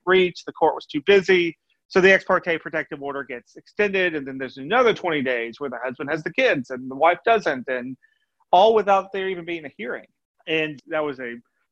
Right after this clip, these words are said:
it was detrimental to her kids, and it was a street strategic disadvantage. Now, the end of the story is we eventually had a three-day hearing, and all the evidence came out, and the judge ended up giving our client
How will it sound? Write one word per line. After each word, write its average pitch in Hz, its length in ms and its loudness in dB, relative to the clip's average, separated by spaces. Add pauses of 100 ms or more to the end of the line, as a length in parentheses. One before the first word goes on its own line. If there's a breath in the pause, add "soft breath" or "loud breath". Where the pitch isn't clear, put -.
it 151 60 -4
was 143 120 -6
detrimental 147 520 -4
to - 80 -16
her 120 320 -10
kids, 143 380 0
and 131 100 -8
it - 20 -8
was 135 200 -6
a - 60 -8
street 156 400 -2
strategic 160 640 -2
disadvantage. 127 720 -6 (440)
Now, 156 180 6
the 139 140 2
end 190 120 2
of 165 60 -6
the 135 60 -8
story 135 440 -2
is 143 180 -4
we 131 140 -8
eventually 127 400 -8
had 123 160 0
a 113 80 -6 (440)
three-day 135 420 0
hearing, 131 520 2 (400 soft breath)
and 151 140 -2
all 147 140 4
the 139 140 -4
evidence 127 320 -4
came 131 240 -8
out, 120 220 -6
and 131 100 -10
the 127 40 -10
judge 127 380 -4
ended 120 200 -8
up 113 140 -8
giving 117 200 -4
our 131 140 2
client 120 320 -2